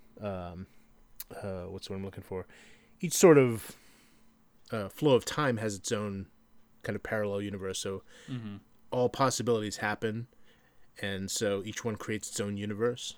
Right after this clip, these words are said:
Speaker 1: So it, it, there, there are a lot of ways to sort of take the idea of planes or alternate dimensions into almost any genre.
Speaker 2: Yeah, and then there's the space between <clears throat> dimensions,
Speaker 1: Mm-hmm.
Speaker 2: too. The, the, the glue
Speaker 1: Yeah.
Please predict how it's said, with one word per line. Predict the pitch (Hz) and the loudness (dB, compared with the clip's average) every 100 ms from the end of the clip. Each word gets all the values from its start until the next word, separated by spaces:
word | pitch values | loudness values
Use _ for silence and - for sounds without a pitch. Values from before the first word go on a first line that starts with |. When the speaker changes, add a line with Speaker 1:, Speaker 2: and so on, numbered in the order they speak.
| - | -10
Speaker 1:
So | - 98 | -4 -4
it, | 101 101 | -4 -8
it, | 117 110 | -12 -10
there, | - 123 | -4 -2
there | 113 135 | 2 4
are | |
a | 135 | 8
lot | 175 | 8
of | 139 | 8
ways | 139 123 | 8 8
to | 127 | 4
sort | - 113 | 4 4
of | 110 - - - - - | 4 0 -18 -20 -20 -6
take | - 135 - | 2 4 4
the | 117 - | 0 0
idea | 113 117 110 | 0 2 2
of | 98 | 0
planes | - 117 110 110 107 | -2 2 2 2 -2
or | - 107 101 98 98 - - - | -4 -4 -2 0 -2 -6 -14 -10
alternate | - 117 104 101 | -4 -2 -2 -4
dimensions | 101 104 98 101 98 92 - | -2 -2 -2 -4 -4 -6 -4
into | 117 104 - 104 | -4 -2 -4 -4
almost | 98 101 98 | -4 -4 -4
any | 104 95 | -4 -4
genre. | 92 92 90 104 - - - - | -6 -8 -10 -14 -20 -20 -20 -10
Speaker 2:
Yeah, | 139 127 101 - | -2 0 -2 -4
and | 139 | -2
then | 190 | 0
there's | 202 151 | -2 -2
the | - | -4
space | 131 - - 175 120 - - | -4 -4 -2 -2 -2 -4 -8
between | - 131 - 185 160 110 98 - - | -8 -10 -6 -2 -2 -2 -6 -14 -20
<clears throat> | - 156 | -12 -6
dimensions, | 151 123 117 127 110 117 | -2 -2 -4 -6 -6 -4
Speaker 1:
Mm-hmm. | |
Speaker 2:
too. | 107 127 113 | -2 -2 -2
The, | 120 | -4
the, | 123 135 | -2 -2
the | 113 139 | 0 -4
glue | 113 127 139 147 | -4 -4 0 2
Speaker 1:
Yeah. | 147 | 2